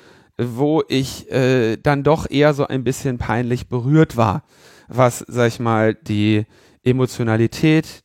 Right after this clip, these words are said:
die inhaltliche Fundierung und auch eigentlich die gesamte Vortragsweise in dieser Auseinandersetzung dort anging. Ja,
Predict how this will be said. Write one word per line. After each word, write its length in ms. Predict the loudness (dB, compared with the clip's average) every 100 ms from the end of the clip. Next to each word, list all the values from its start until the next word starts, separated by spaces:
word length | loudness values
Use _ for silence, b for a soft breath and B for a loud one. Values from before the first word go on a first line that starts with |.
| -6
die 220 | -4 -2
inhaltliche 880 | -2 -2 -2 -4 -6 -6 -2 -2 -4
Fundierung 920 | -4 -6 -2 0 2 2 0 0 -6 B B B B _
und 320 | 2 2 2
auch 180 | 2 2
eigentlich 320 | 0 0 -2
die 140 | -2
gesamte 680 | -2 0 -2 -2 -2 0 0
Vortragsweise 1200 | 0 0 0 0 -4 -6 -6 -2 0 2 0 0 B B B B
in 280 | -2 0 0
dieser 340 | 0 4 2
Auseinandersetzung 1300 | 2 -2 -2 -2 0 0 0 -2 -4 -4 -4 -4 -8 -10 _ _ _
dort 320 | -4 -4 -6 -2
anging. 580 | 0 0 -2 -2 -4 -8 _ _ -8
Ja, 260 | -2 -2